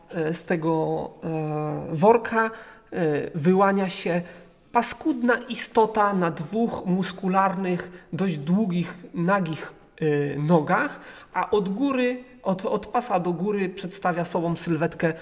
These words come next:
olbrzymiego pająka o ośmiu, e, owłosionych, długich odnóżach. E, oczywiście w miejscu, gdzie powinna znajdować się głowa, zieją straszliwe szczękoczułki, które, e, po chwili,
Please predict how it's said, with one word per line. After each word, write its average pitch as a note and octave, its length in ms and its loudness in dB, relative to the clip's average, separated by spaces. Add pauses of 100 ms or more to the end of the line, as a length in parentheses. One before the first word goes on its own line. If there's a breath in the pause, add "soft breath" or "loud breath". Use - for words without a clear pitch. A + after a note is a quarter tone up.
(220 loud breath)
olbrzymiego G#3+ 640 2
pająka F3 760 2
o - 180 -2
ośmiu, D#3+ 600 -2 (400 loud breath)
e, C3+ 280 -6 (120)
owłosionych, E3+ 880 0
długich C#3+ 800 -2
odnóżach. C#3+ 720 0 (640 loud breath)
E, C#3 200 -4 (180)
oczywiście G3+ 760 -2
w D3 140 -6
miejscu, G3 380 0
gdzie E3 200 -2
powinna E3+ 440 0
znajdować D#3 420 -2
się - 120 -10
głowa, D#3 540 0
zieją D3+ 580 0
straszliwe E3 640 -4
szczękoczułki, D#3+ 1000 2 (320 loud breath)
które, D#3+ 420 0 (440 loud breath)
e, D3+ 300 -4 (500)
po D#4 80 2
chwili, F#3+ 500 2